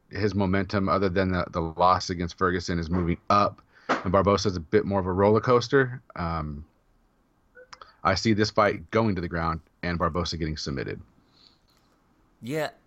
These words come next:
Speaker 2: yeah, I think Lee's going to press the pace a little more than Barbo-, or than, uh, Khabib. I think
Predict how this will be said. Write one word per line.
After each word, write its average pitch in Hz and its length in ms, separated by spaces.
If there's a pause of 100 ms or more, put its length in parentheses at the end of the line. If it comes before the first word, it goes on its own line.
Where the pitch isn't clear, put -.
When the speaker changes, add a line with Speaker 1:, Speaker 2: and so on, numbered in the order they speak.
(460)
Speaker 2:
yeah, 156 360
I 170 80
think 170 260 (320)
Lee's 123 560 (200)
going 113 340
to 98 360 (100)
press - 380 (300)
the - 80
pace 98 260
a 98 40
little 110 180
more 104 180
than 95 140
Barbo-, 90 560
or 98 380
than, 95 240
uh, 85 300
Khabib. 95 300
I 98 80
think 135 240